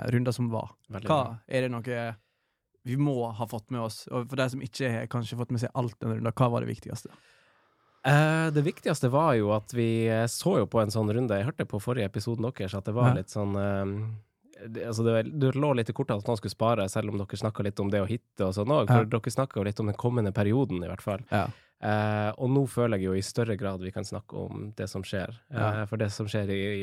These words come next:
Speaker 2: i, nå i runde ti er ganske stort, eh, i form av liksom en sånn fixture swing som vi så fint kaller
Speaker 1: Ja.
Speaker 2: det. Eh, og i runde ni så var det vel veldig mange av de samme spillerne som leverte, som, som fortsatt er aktuelle, og
Speaker 1: Mm.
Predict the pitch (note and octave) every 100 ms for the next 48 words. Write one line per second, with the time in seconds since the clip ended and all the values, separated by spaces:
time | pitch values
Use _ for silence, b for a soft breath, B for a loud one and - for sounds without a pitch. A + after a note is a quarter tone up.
0 | G#2 G#2+ B2+ C3 A2 G#2 G2 B2 G#2 G#2
1 | G#2+ A2+ A#2 G#2 - - E3+ A#2 G#2 G2+
2 | G2+ G2+ G#2 A2 G2+ G2+ G#2 F#2+ F#2 F#2
3 | F#2 - F#2 F#2 F#2+ F#2+ F#2 G#2+ - -
4 | G#2 - F#2+ G2 - F#2+ F#2+ G2+ G#2 -
5 | G2+ A2 G#2+ A2+ - - - - _ -
6 | A#2+ A#2+ A#2+ A#2+ A#2+ B2 - _ _ D3
7 | C#3+ C#3+ C3+ C#3+ F#3+ C3 A2+ B2+ F#3 G#2+
8 | G#2 A#2 D3+ A#2+ B2 A2 G#2+ - B2+ A#2+
9 | F#2+ - A#2+ C3 F#2 G2+ G2 G2 G2 -
10 | _ - A2 G#2+ A#2 G2+ F#2+ G2 - -
11 | A2 A#2 A2+ G#2 G#2+ G2+ - A2+ C3+ B2
12 | G2+ G#2 G#2 B2 G#2 -